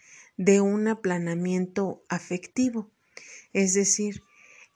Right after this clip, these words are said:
el niño o el, la persona que padezca, eh, este, este trastorno va a empezar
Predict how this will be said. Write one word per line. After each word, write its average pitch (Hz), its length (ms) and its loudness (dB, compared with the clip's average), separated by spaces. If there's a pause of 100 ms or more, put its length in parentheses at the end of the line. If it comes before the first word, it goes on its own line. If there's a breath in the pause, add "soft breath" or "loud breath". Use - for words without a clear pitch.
(100)
el 196 360 2
niño 262 760 2
o 170 200 0
el, 170 360 0
la 175 360 -2
persona 220 480 2
que 185 160 -6
padezca, 180 960 -2
eh, 160 680 -8
este, 185 580 -2
este 202 240 -2
trastorno 233 760 0 (1600 loud breath)
va 208 160 6
a 220 60 8
empezar 208 920 2